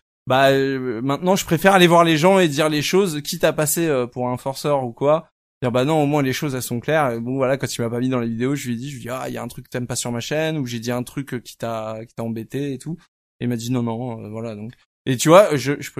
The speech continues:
j'ai bien fait de demander au final parce que j'ai eu ma réponse et puis j'étais pas en train de stresser jusqu'à ce que la deuxième vidéo sorte et qu'il,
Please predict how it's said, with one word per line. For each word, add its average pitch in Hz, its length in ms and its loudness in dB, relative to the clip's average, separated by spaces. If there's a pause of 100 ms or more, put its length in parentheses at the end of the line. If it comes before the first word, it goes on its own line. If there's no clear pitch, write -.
(340)
j'ai - 160 -8
bien 127 160 -2
fait 147 100 0
de 131 60 -4
demander 147 340 -2
au 147 60 -4
final 120 320 -6
parce - 240 -14
que 113 300 -10
j'ai 117 120 -10
eu 117 40 -4
ma 117 180 -6
réponse 143 480 -4
et 120 40 -4
puis 113 280 -12
j'étais 117 240 -12
pas 131 80 -4
en 131 80 0
train 127 140 -4
de 123 40 -2
stresser 151 480 0
jusqu'à 135 400 2
ce - 80 -4
que 143 60 0
la 131 100 2
deuxième 127 300 -2
vidéo 127 260 0
sorte 151 320 -2
et 131 80 -4
qu'il, 120 480 -6